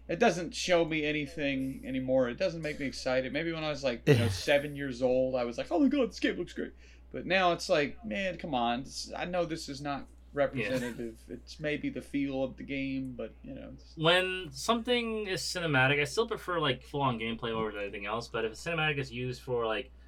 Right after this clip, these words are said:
Speaker 3: an announcement, that's fine. I'm okay with that. Um, because it's, like, the game's not even close to being finished yet and just announcing it's coming out. So I'm okay with that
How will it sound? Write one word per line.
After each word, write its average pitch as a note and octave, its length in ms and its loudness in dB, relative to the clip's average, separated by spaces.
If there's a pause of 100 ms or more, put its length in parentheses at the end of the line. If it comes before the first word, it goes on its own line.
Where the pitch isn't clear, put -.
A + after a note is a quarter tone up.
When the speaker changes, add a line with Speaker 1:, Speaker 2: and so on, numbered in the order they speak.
Speaker 3:
an A2+ 80 -4
announcement, A#2+ 560 0
that's G#2+ 200 -6
fine. F2 380 -8
I'm F#2+ 120 -10
okay G2 200 -8
with D#2+ 160 -10
that. - 240 -10 (320)
Um, G#2 540 -6 (840)
because B2 240 2
it's, B2+ 200 -4
like, B2+ 160 0
the B2 80 -6
game's C3 300 2
not C3 140 2
even A2 140 -2
close A#2+ 320 2
to A#2+ 60 -12
being A2+ 160 -4
finished A2+ 360 -4
yet B2+ 120 2
and A2 80 -4
just G#2+ 280 -6
announcing G#2+ 400 -4
it's G2 160 -8
coming F#2 280 -10
out. - 220 -14
So G2+ 100 -8
I'm A2 160 -6
okay G#2 220 -6
with F2+ 280 -8
that G#2 320 -2